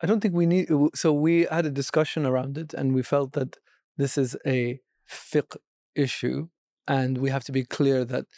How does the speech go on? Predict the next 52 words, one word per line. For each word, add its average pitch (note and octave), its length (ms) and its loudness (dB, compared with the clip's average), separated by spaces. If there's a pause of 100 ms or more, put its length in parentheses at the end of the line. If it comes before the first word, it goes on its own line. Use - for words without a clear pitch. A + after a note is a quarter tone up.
(260)
we're C#3 180 2
not, C3 400 -2 (140)
uh, B2 220 2
faqihs. C#3 420 0
We C3+ 100 4
don't, D3 160 2
we, D#3 160 2
we D#3 160 2
don't D#3+ 140 4
want D#3 140 0
to D#3 40 -2
intrude C#3+ 480 0
into C3 180 0
the B2+ 80 -2
space - 280 -2
of B2+ 40 -6
the B2 80 -2
scholars. D#3+ 540 -2 (420)
Um, C#3 340 -2 (300)
where E3 300 2
there E3 160 4
is D#3+ 300 0
a C#3+ 180 2
question C#3+ 460 -2
for B2+ 260 2
a C3+ 140 -2
medical D3+ 440 2
input, D#3+ 460 -4 (380)
then C#3 300 2
we C3+ 100 4
will C3 100 2
provide B2+ 480 0 (320)
our C3+ 140 0
medical C3 420 0
im-, C3 220 -6 (200)
uh, - 60 0
uh, B2+ 420 0
opinion D#3+ 460 0
on D3+ 160 0
the C#3 80 2
medical C#3 400 0
side, G3+ 380 -2 (200)
but D3 160 0
we C#3+ 120 2
want C#3+ 200 2
to C#3 60 0
leave C#3 180 2
the C3 80 -2
scholarship D#3+ 540 -2
for C3+ 140 -2
the A#2+ 100 -4
scholars B2+ 560 -2